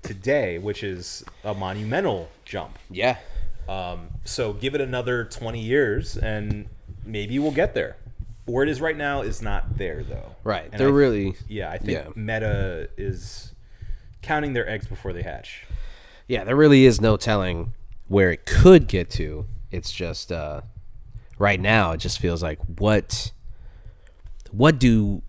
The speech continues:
Speaker 2: what do they want in the short term?
Speaker 1: Yeah.
Speaker 2: In the long term, anything's possible.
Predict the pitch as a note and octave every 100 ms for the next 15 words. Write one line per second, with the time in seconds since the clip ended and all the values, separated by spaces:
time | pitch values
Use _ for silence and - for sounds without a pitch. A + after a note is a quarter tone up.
0 | - F2 A#2 F3 - C3+ G#2+ A2+ B2+ G#2+
1 | G#2+ G2+ G2 - - - - A2+ G#2 -
2 | - A#2+ - - D2 - - - F2+ D2+
3 | - - - A2+ G2+ C3 A#3+ A#3+ - G2
4 | E2+ D#2+ - - - - - - _ _
5 | - - - F3 G#3+ - F2+ - B2+ F3
6 | - D#2 A2